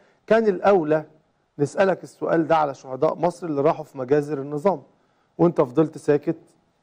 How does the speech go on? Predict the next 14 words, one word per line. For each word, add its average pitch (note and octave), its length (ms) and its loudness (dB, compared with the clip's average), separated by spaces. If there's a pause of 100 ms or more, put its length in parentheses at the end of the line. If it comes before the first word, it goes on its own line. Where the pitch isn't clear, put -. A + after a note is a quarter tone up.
(200)
مفيش D#3 280 -6
أي D3+ 160 4
تعاطف، C#3+ 540 0
مفيش D#3 240 -16
أي D3+ 180 2
حاجة. C3+ 200 -10 (360)
يلا G3+ 140 6
نروح F3+ 180 0
من E3 80 -6
الدكتور D#3 320 -2
البرادعي D3+ 380 0
نروح C#3+ 140 -8
لطارق C#3+ 320 0
بدر. F3 340 -2